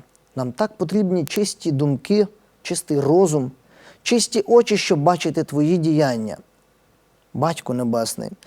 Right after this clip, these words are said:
сьогодні ми молимось до Тебе всі разом, разом з нашими глядачами,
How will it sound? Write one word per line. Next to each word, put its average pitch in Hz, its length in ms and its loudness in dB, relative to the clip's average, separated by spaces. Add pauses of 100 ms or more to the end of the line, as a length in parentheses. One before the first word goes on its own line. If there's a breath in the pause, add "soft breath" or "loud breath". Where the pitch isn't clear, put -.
(140 loud breath)
сьогодні 208 340 4
ми 190 120 6
молимось 165 480 2
до 135 120 -2
Тебе 131 260 0
всі 156 280 -2
разом, 147 360 0
разом 123 280 -2
з 110 60 -6
нашими 147 380 -4
глядачами, 123 680 -4